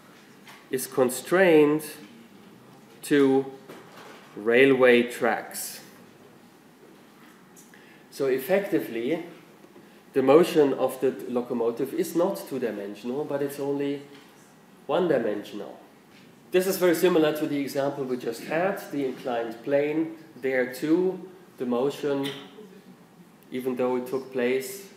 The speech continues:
in two dimensions, was constrained effectively to a one-dimensional line. We can consider this in a more general fashion.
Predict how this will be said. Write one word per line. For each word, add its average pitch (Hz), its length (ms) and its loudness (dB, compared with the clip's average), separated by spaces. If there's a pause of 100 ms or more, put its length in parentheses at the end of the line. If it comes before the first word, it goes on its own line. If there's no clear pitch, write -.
(100)
in 117 300 -6 (240)
two 127 100 -6
dimensions, 160 880 -4 (180)
was 123 180 -16 (320)
constrained 135 720 -2 (340)
effectively 127 880 -4 (560)
to 123 300 -4
a 123 40 -6
one-dimensional 120 1300 -2 (640)
line. 110 300 -10 (3500)
We 156 80 4
can 190 240 8
consider 208 400 10
this 175 260 4
in 170 100 6
a 160 40 8
more 151 220 8
general 180 360 6
fashion. 143 680 -4